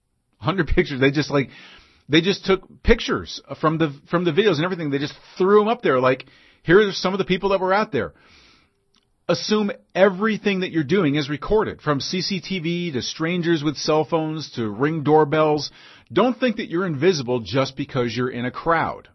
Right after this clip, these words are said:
All right? The, those pictures are going up everywhere. Coworkers are turning their peers in.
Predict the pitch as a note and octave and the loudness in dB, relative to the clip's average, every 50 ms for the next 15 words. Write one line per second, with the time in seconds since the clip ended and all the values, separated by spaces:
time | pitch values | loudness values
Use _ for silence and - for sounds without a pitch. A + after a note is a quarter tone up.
0 | _ _ _ _ _ _ _ _ _ _ _ _ _ _ _ _ _ _ _ _ | _ _ _ _ _ _ _ _ _ _ _ _ _ _ _ _ _ _ _ _
1 | _ A2 A2 A#2+ C3+ D#3+ - _ _ _ - - _ _ _ _ _ _ _ _ | _ -6 -4 -2 -2 -2 -4 _ _ _ -20 -20 _ _ _ _ _ _ _ _
2 | _ _ _ _ _ _ _ _ _ - B2+ A2+ E3+ F3+ - - - C#3 C3+ E3+ | _ _ _ _ _ _ _ _ _ -16 -2 0 0 0 0 -2 -10 -4 2 6
3 | F#3+ G#3 A3 F#3+ D3 - _ _ _ _ _ - - A#3 A3+ - - F#3 E3 D#3 | 6 6 6 2 -4 -10 _ _ _ _ _ 6 6 6 6 2 2 4 2 2
4 | D#3 - - D#3+ D3 B2 D3+ D3+ D3+ D3+ D3 D3 D3+ _ - D#3 D3+ E3 C#3+ A2 | 0 0 -2 -2 0 0 0 0 2 0 0 -2 -4 _ -4 -2 0 0 -2 -2
5 | G2 - D2 - - - - - - _ _ _ _ - - G#3+ G#3+ B3 B3 A#3+ | -4 -6 -6 -12 -14 -20 -20 -20 -20 _ _ _ _ -2 4 4 4 6 6 4
6 | A3+ A3+ A3 G#3 E3+ F3+ F#3+ F#3 - - F3 F3 F3 F3 F3 E3+ E3 E3+ - E3+ | 4 4 2 0 2 2 0 2 2 0 2 2 0 0 0 0 0 2 2 4
7 | F3 F3+ F3+ D3+ B2 B2 F#2+ D#2+ C2+ | 4 4 4 2 2 -4 -6 -6 -10